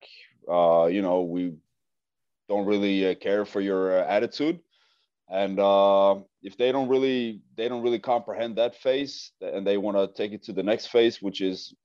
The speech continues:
uh, you know, causing, uh, physical harm to anyone, then, then, uh, you, you, you know, you try to deal with that, uh, in the best way possible. I mean, it's, it's, it's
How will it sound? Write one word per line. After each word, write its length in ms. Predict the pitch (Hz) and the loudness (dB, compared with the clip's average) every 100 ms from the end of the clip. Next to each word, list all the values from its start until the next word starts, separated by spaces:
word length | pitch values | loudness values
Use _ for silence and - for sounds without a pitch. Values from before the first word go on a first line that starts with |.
| 85 | -10
uh, 540 | 85 82 76 76 69 67 _ _ _ _ - _ | -8 -6 -8 -10 -14 -18 _ _ _ _ -20 _
you 120 | 104 | -6
know, 100 | 98 | -6
causing, 520 | 82 104 101 110 104 98 | 0 0 2 0 0 0
uh, 360 | 90 87 85 | 2 2 -2
physical 840 | - - 110 98 101 95 90 87 76 | -4 -6 -6 -4 -2 0 -2 -6 -4
harm 320 | 104 110 107 | 2 2 2
to 200 | - 101 | -4 0
anyone, 420 | 107 113 127 151 | 0 0 -2 -2
then, 280 | 110 101 98 _ _ _ _ _ _ _ 104 | -2 -2 -4 _ _ _ _ _ _ _ -6
then, 140 | 110 | 0
uh, 380 | 110 110 110 110 | 4 6 6 6
you, 300 | 107 117 90 | 4 0 -2
you, 380 | 95 120 120 117 | -2 -2 -2 -4
you 140 | 151 | -4
know, 140 | 143 | -4
you 120 | 156 147 | -6 -6
try 260 | 151 123 | 0 0
to 120 | 120 107 | 0 -6
deal 240 | 123 123 | -2 -2
with 140 | 113 - | -2 -2
that, 260 | 117 104 _ _ _ _ _ _ _ _ _ 101 | -2 -2 _ _ _ _ _ _ _ _ _ -12
uh, 140 | 98 | -8
in 120 | 104 | -8
the 60 | 101 | -4
best 260 | 110 - | -6 -6
way 280 | 113 107 107 101 104 95 | -2 -2 -2 -6 -12 -10
possible. 580 | 123 131 104 90 87 _ _ _ _ _ - | -6 -6 -6 -8 -8 _ _ _ _ _ -4
I 60 | 120 | 2
mean, 240 | 139 135 | 2 4
it's, 420 | 127 139 - - - | 6 4 2 -8 0
it's, 380 | 127 127 - - _ _ _ _ _ _ _ _ _ | 0 0 -12 -14 _ _ _ _ _ _ _ _ _
it's 300 | 127 127 - | -2 -2 -8